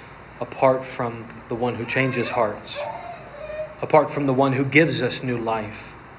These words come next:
Because this grace, when it says God gives a greater grace, this grace is ultimately found in God's Son, Jesus Christ. Just consider, this text talks about everyone who lusts and doesn't have. All who grow envious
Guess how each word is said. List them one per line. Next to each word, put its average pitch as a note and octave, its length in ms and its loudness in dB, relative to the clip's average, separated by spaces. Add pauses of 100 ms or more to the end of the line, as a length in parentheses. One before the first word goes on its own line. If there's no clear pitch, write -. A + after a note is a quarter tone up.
(1200)
Because D3 300 2
this G3 160 8
grace, D#3 580 6
when D3 100 2
it D3+ 100 2
says D#3+ 200 6
God E3+ 440 6
gives D#3+ 280 6
a D3 60 4
greater D3+ 320 6
grace, C#3+ 500 4
this D#3+ 200 2
grace E3+ 320 4
is C3+ 180 0
ultimately D#3 560 2
found C#3+ 400 4
in C3 80 -2
God's C#3 280 4
Son, C3 280 0
Jesus B2+ 360 -2
Christ. A2+ 460 -4 (680)
Just G3 160 2
consider, E3+ 480 6
this F3 240 4 (160)
text G3+ 280 6
talks G3 220 4
about E3 160 8
everyone G#3 320 6
who E3+ 120 4
lusts E3 640 6
and C#3+ 160 -6
doesn't C3+ 240 0
have. G#2 400 -6 (1200)
All G3 220 8
who A#3+ 120 6
grow A#3 360 8
envious E3 640 4